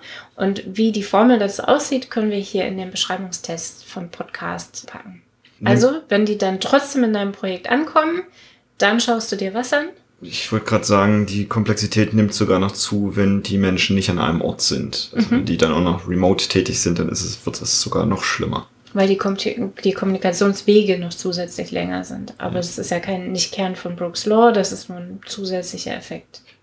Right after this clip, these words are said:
Speaker 2: Ja, ja, aber die, es
Speaker 1: Ja.
Speaker 2: geht ja um Kommunikationskomplexität und die wird dann noch komplexer dadurch.
Speaker 1: Mhm.
Speaker 2: Ich zerlege die dann eher in kleinere Subteams. Da kommt's dann ein bisschen drauf an,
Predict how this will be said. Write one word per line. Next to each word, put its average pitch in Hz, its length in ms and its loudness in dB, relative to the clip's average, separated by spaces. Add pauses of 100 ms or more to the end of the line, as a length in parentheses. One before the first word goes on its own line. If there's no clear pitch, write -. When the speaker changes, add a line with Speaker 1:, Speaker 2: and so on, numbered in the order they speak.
Speaker 2:
Ja, 131 140 6
ja, 131 280 4
aber 104 200 0
die, - 260 -8 (100)
es - 120 -4
Speaker 1:
Ja. - 80 -4
Speaker 2:
geht 123 160 4
ja 120 80 6
um 110 180 2
Kommunikationskomplexität 151 1300 0
und 120 120 0
die 120 120 0
wird 120 120 2
dann 110 120 4
noch 107 220 4
komplexer - 580 -6 (140)
dadurch. - 340 -12
Speaker 1:
Mhm. 269 100 -8 (1120)
Speaker 2:
Ich - 640 0
zerlege 127 440 4
die 120 100 2
dann 117 240 4
eher 117 380 6
in 104 260 0
kleinere 104 720 0
Subteams. 90 760 -6
Da 107 100 0
kommt's 156 280 -8
dann 151 120 0
ein 139 40 -4
bisschen 139 260 -2
drauf 123 300 -4
an, 123 240 0